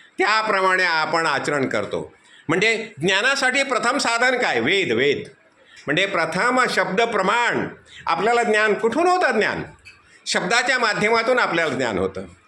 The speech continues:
आपण म्हणतो, "मातृदेवो भव, पितृदेवो भव, आचार्य देवो भव."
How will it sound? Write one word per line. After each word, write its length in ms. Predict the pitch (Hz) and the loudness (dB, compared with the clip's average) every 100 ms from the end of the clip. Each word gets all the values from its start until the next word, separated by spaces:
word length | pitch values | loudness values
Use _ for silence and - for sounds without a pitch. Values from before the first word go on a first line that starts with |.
| _ - - | _ -14 -4
आपण 240 | 175 220 | 0 2
म्हणतो, 260 | 220 220 220 | 2 2 2
"मातृदेवो 640 | 196 196 226 233 226 226 | 0 2 2 4 4 4
भव, 200 | 208 202 | 6 4
पितृदेवो 600 | 196 233 240 233 226 220 | 2 0 2 2 4 2
भव, 100 | 202 | 2
आचार्य 540 | 214 185 175 190 285 | 2 0 0 0 2
देवो 300 | 277 240 240 | 2 4 4
भव." 360 | 208 190 135 92 | 4 4 2 -2